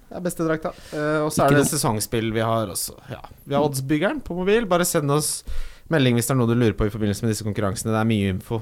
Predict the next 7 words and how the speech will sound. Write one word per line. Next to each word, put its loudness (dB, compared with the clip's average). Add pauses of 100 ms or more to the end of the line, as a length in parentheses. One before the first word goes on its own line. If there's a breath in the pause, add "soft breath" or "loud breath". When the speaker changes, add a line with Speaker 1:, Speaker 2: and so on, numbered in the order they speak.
(160)
Speaker 1:
men 0
vi 0
skal -2
geleide, -2 (800 soft breath)
geleide 2
dere 0
gjennom -2